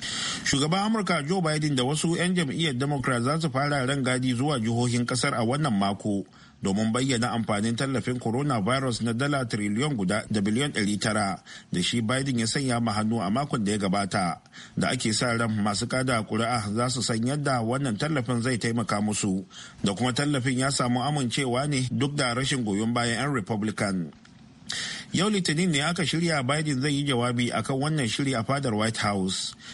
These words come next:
yayin da uwar gidansa Jill za ta je New Jersey ta haɗu da gwamna Phil Murphy a wata makarantar yara, inda ake sa ran za ta yi jawabi akan matakan da makarantar ta ɗauka kafin ta sake buɗewa, da kuma yadda tallafin zai taimaka wa iyalai.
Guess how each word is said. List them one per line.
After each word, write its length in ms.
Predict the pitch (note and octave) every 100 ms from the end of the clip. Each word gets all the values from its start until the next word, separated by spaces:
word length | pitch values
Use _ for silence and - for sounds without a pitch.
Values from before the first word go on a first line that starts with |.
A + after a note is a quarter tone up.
| -
yayin 360 | F#2+ G2+ A2 B2+
da 80 | B2+
uwar 240 | A#2+ B2 A2+
gidansa 480 | A#2+ C3 C#3 C3+ G#2+
Jill 320 | G#2 C3+ A2
za 160 | F#2+ C#3
ta 160 | D#3 A#2
je 160 | B2
New 140 | B2 A2+ F#2+
Jersey 400 | A#2 A2 G2+ E2+
ta 220 | A#2+ A2+
haɗu 160 | C3 D3
da 160 | C3
gwamna 400 | A2+ C3+ D3 B2
Phil 240 | G#2+ D3 C3+
Murphy 560 | A#2 A2 A#2 G#2+ F#2+ - - -
a 80 | G2+
wata 320 | G#2 A2+ A#2+
makarantar 480 | A#2 A#2+ A#2+ A#2+ B2
yara, 460 | A#2+ C#3 A#2 G#2 G#2 C3+
inda 180 | C3+ B2+
ake 160 | C3 A2+
sa 220 | B2+ B2
ran 140 | B2 A#2
za 140 | C3
ta 80 | C3
yi 80 | B2
jawabi 560 | A#2+ G#2+ A2+ G#2+ G2+ G2
akan 400 | G#2 C#3 C3 A2
matakan 320 | G#2+ G2+ C#3+
da 60 | C3
makarantar 540 | A#2 B2 A#2+ A#2 C#3+
ta 160 | A#2 A#2
ɗauka 400 | A2 G#2+ G#2+ G2+
kafin 320 | G#2 G2+ A#2+
ta 80 | B2
sake 300 | A#2 C#3+ -
buɗewa, 640 | F#2+ D3 D#3+ G#2+ G2+ G2 F#2 - - - -
da 80 | G2+
kuma 160 | A#2 A#2
yadda 280 | C3+ C3+ G#2+
tallafin 400 | C#3 C3+ B2+ A#2
zai 140 | B2+
taimaka 400 | A2 B2+ B2+ B2
wa 140 | B2 G#2
iyalai. 560 | A2+ G2+ F2+ G2 G2